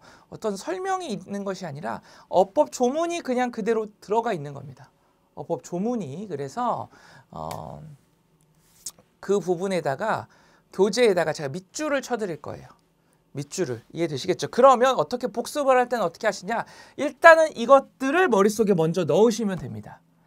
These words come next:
그리고 교재를 보세요. 교재를 보실 때 밑줄 친 것을 중심으로. 밑줄 칠 때는 제가, "아, 여러분들 이게 법조문에서는 이것이 중요합니다."라고 법조문을 보실 때,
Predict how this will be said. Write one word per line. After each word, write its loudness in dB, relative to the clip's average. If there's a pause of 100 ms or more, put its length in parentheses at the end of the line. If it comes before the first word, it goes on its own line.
(180)
그리고 4
교재를 2
보세요. -10 (180)
교재를 2
보실 -6
때 -2
밑줄 -6
친 -6
것을 2 (340)
중심으로. -6
밑줄 -6
칠 -6
때는 -2
제가, 0
"아, -2
여러분들 -4
이게 -10 (340)
법조문에서는 -4 (320)
이것이 -4
중요합니다."라고 0 (220)
법조문을 -6
보실 -8
때, -8